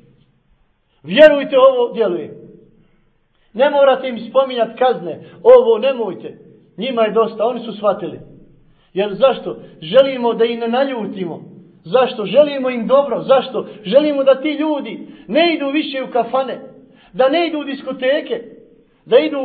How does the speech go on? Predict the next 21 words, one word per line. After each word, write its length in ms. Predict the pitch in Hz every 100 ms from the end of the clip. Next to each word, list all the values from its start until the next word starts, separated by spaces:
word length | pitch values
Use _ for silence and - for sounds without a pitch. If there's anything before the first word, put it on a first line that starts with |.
| 254
u 80 | 226
džamije, 680 | 190 277 311 277 196 139 - - - _ _ _ _ _
da 140 | 196 277
onda 220 | 277 269
daju 400 | 277 330 302 285
iz 100 | 269
svojih 320 | 277 294 262
dobara, 540 | 254 247 262 269 247 247
pa 100 | 233
će 160 | 262
onda 220 | 277 254
Allah, 460 | 254 262 254 226 -
tebaraka 460 | 220 240 226 226 226
ta'ala, 400 | 233 220 202 208 - - -
spustiti 500 | 320 302 233 - 220
bereket 440 | 226 247 226 180 - -
i 80 | 202
svoje 220 | 214 226
blagoslove. 640 | 180 240 214 - 175 151 - - - _ _ _ _ _ _ _ _ _ _ _ _ _ _ _ -
A 80 |
zašto? 520 | 180 269 277 - -